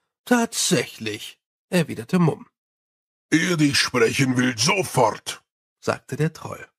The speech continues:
Speaker 1: „Nun, er weiß, wo ich wohne“, entgegnete Mumm.
Speaker 2: „Ja, er das wissen.“
Speaker 1: Diese Worte knallten wie Blei in die Stille.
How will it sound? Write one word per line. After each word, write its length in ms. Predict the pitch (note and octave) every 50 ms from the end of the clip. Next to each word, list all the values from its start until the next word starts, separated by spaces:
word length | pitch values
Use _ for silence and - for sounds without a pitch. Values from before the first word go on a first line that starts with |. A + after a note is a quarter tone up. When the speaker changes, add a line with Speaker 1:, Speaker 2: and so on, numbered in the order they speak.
| _ _ _ _ _ _ _ _ _ _ _ _ _ _ _ _ _ _ _ _
Speaker 1:
„Nun, 440 | G#3+ A#3 A#3 A#3 G#3+ F#3+ E3+ D#3+ D3
er 520 | A#2 B2 B2+ B2+ B2 A#2 A2+ A2+ A2+ B2+
weiß, 340 | D3 C3+ A#2 A#2+ - - -
wo 120 | A#2+ A2
ich 160 | A2+ - - D3+
wohne“, 420 | A3 B3+ B3+ G3+ C#3+ G#2 F2+ - - _ _ _ _ _
entgegnete 600 | - D#3+ C#3+ - - A#2 G#2 - C3 B2+ - G3
Mumm. 300 | F3+ D#3+ B2+ - - - _ _ _ _ _ _ _ _ _ _ _ _ _ -
Speaker 2:
„Ja, 440 | D3 D3+ A2+ F#2+ D#2+ - - - - _ _ _ _ _
er 300 | - F3 D#3 D3 C#3+ C3+
das 440 | A#2+ - C#3 A#2 A2+ - - A#2 A2+
wissen.“ 520 | D#3 F#3 D#3 - - - G#2+ G#2 G2 F2 _ _ _ _ _ _ _ _ _ _ _ _ _ _ _ _ _ _ _ _ _ _ _ _ _ _ _ _ _ _ _
Speaker 1:
Diese 380 | - A3+ A3 F3 G#3 G#3 E3+ C#3
Worte 420 | C#3+ D3+ D#3+ E3+ - - F#3 F3+
knallten 640 | F3+ - - D#3+ D#3 D3+ D#3 D#3+ - _ D#3 D3+ C3+
wie 140 | D3+ D3 C#3
Blei 480 | - _ - D3 C#3+ D3+ D3+ C#3 B2 A#2
in 240 | A2+ G2+ A2+ A#2+
die 140 | A2+ A2 A2+
Stille. 500 | - - - C3+ B2 A#2 A2+ A2 G#2+ -